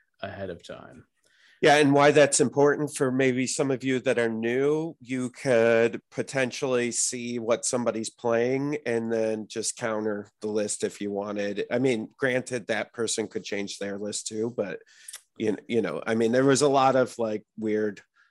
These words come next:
Speaker 2: <laughs> you
Speaker 1: Totally,
Speaker 2: know?
Speaker 1: totally. I mean,
Speaker 2: Yeah.
Speaker 1: last season, um, I knew what Kyle was playing kind of ahead of time. I
Speaker 2: Yep.
Speaker 1: shotgunned to an Anakin Obi-Wan Kenobi list. He didn't have a Force user. We played Hostage
Speaker 2: Yep.
Speaker 1: Exchange. He got wrecked. Um,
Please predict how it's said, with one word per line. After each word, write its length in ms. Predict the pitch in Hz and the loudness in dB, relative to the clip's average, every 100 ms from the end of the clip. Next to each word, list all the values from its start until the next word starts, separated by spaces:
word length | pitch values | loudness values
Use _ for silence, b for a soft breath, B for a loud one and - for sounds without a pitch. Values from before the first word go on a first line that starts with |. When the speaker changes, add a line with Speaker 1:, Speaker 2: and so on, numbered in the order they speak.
| _ - | _ -20
Speaker 2:
<laughs> 540 | - - 480 480 - | -20 -20 -18 -18 0
you 60 | 175 | 8
Speaker 1:
Totally, 260 | 185 151 - | 8 8 4
Speaker 2:
know? 40 | |
Speaker 1:
totally. 380 | 135 170 147 135 | 4 4 4 4
I 100 | 143 | 2
mean, 140 | 143 | 4
Speaker 2:
Yeah. 80 | 123 | 4
Speaker 1:
last 260 | 123 135 - | 4 2 -2
season, 480 | 156 139 135 131 127 | -2 -2 -2 -2 -2
um, 260 | 117 117 | -4 -6
I 140 | 113 113 | -4 -2
knew 220 | 120 120 | 0 0
what 180 | 117 - | 0 -2
Kyle 380 | 113 120 120 | -4 -2 -2
was 180 | 120 120 | -4 -6
playing 480 | - 120 123 123 123 | -6 -4 -4 -4 -6
kind 220 | 123 123 | -6 -6
of 100 | 123 | -4
ahead 220 | 120 123 | -4 -4
of 120 | 127 135 | -4 -4
time. 460 | 135 131 131 131 | -2 0 0 0
I 120 | 110 113 | -2 -2
Speaker 2:
Yep. 120 | 113 | -2
Speaker 1:
shotgunned 680 | 113 117 123 117 113 113 - | -2 -4 -2 -4 -2 -8 -10
to 120 | 117 113 | -8 -6
an 60 | |
Anakin 540 | 110 110 117 117 117 101 | -6 -6 -4 -4 -4 -4
Obi-Wan 400 | 107 110 110 113 | -4 -4 -6 -8
Kenobi 460 | 113 110 117 120 120 | -8 -6 -4 -4 -2
list. 300 | 117 113 - | -4 -6 -8
He 80 | |
didn't 180 | 107 107 | -6 -6
have 140 | 107 107 | -6 -8
a 60 | |
Force 380 | 107 120 120 113 | -8 -6 -6 -6
user. 360 | 120 113 113 110 | -8 -8 -8 -8
We 140 | 90 | -12
played 240 | - 104 101 | -14 -12 -12
Hostage 280 | 101 107 104 | -12 -8 -8
Speaker 2:
Yep. 60 | - | -8
Speaker 1:
Exchange. 600 | - - 107 107 98 - B B B B | -18 -18 -14 -12 -12 -16 B B B B
He 80 | 104 | -8
got 180 | 98 85 | -8 -6
wrecked. 440 | 95 85 - - _ | -8 -10 -14 -20 _
Um, 640 | 107 104 98 98 90 92 | -8 -6 -6 -8 -8 -14